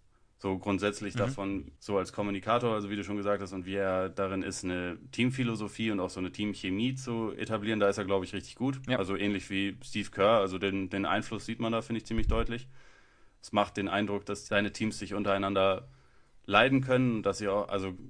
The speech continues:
Speaker 1: gewissermaßen an einer etwas längeren Leine gelassen werden. Das ist jetzt bei den Lakers vielleicht ein bisschen,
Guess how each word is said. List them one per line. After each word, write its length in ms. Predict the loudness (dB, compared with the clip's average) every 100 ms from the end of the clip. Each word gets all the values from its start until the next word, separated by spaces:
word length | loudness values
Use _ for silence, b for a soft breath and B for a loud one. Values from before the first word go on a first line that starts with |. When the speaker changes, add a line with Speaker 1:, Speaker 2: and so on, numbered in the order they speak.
| -18 -12
Speaker 1:
gewissermaßen 600 | -6 -2 0 2 2 0
an 200 | -4 -2
einer 320 | -2 -2 -4
etwas 280 | -6 -6 -4
längeren 320 | -2 -2 -2
Leine 280 | 0 0 0
gelassen 340 | -2 -2 -4
werden. 300 | -2 0 -2
Das 160 | -6 -10
ist 80 | -8
jetzt 160 | -8
bei 100 | -6
den 80 | -4
Lakers 300 | -4 -2 -4 -6
vielleicht 320 | -6 -6 -4
ein 60 | -6
bisschen, 400 | -6 -4 -4 -4